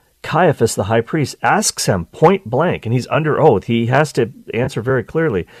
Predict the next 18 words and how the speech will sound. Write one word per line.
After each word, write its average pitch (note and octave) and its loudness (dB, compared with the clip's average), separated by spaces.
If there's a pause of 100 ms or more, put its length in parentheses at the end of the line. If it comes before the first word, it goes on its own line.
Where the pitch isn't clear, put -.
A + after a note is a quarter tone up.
(600)
The A2 -4
high B2+ 2
priest D3+ -4
says, A#2+ 2
"Are B2+ 4
you C3+ 4
the C#3 0
Christ? C3+ -2
Are G#2+ 2
you C3+ 4
the C3 2
Messiah?" B2+ 0
And F2 -4
Jesus G#2+ -2
says, A#2 0
"I F#2 0
am." A#2+ -4 (120)
<laughs> - 0